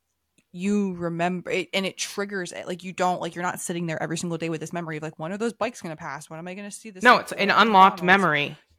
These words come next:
Speaker 1: Yes, and, like, that's, like, why they're so interested in it, because it's just, I don't know, you're accessing parts of your brain that you don't know, and, like, why, you know, like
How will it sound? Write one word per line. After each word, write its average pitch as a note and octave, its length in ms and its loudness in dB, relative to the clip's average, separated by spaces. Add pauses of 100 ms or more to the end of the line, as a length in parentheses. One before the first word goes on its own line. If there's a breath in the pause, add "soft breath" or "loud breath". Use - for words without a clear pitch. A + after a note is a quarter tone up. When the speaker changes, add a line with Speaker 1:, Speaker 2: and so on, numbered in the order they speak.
(140)
Speaker 1:
Yes, F#3 480 -14
and, F#3 120 -14
like, E3+ 200 -16
that's, F3 340 -12
like, F3 180 -10
why E3 680 -6 (840)
they're D#3+ 120 -6
so - 280 -6 (100)
interested E3+ 580 -10
in G#3 80 -8
it, A3 220 -8
because D#3+ 760 -10 (640)
it's - 320 -8 (120)
just, - 360 -10
I F#3 100 -10
don't F#3+ 140 -4
know, F3+ 80 -4
you're D#3+ 240 -4
accessing E3+ 500 -6
parts F3 240 -8
of E3+ 80 -8
your E3 120 -10
brain D#3+ 280 -8
that - 160 -14
you E3 60 -20
don't D#3+ 260 -6
know, F#3 300 -2
and, E3+ 80 -6
like, D#3+ 160 -6
why, D#3+ 320 0
you F#3+ 160 -6
know, F#3+ 140 -2
like E3 300 -6